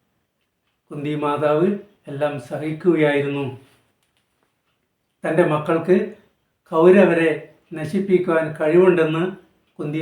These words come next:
മാതാവിന് അറിയുമായിരുന്നു. എന്നിട്ടും കുന്തി മാതാവ് എല്ലാം ക്ഷമിക്കുകയായിരുന്നു. അതുകൊണ്ട് യുദ്ധാനന്തരം അഞ്ച് മക്കളും അവശേഷിച്ചു. എന്നാൽ ഗാന്ധാരി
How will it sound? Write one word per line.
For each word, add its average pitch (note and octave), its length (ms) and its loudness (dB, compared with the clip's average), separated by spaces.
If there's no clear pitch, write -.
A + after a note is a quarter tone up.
മാതാവിന് D3+ 560 0
അറിയുമായിരുന്നു. D3+ 680 -2
എന്നിട്ടും D3+ 460 -4
കുന്തി D#3 340 -6
മാതാവ് D3 480 0
എല്ലാം D3 280 -4
ക്ഷമിക്കുകയായിരുന്നു. C#3 1200 -4
അതുകൊണ്ട് D#3 400 4
യുദ്ധാനന്തരം D3 800 0
അഞ്ച് D3+ 400 -4
മക്കളും D#3 500 0
അവശേഷിച്ചു. D3 720 -8
എന്നാൽ D#3+ 300 -2
ഗാന്ധാരി E3+ 540 2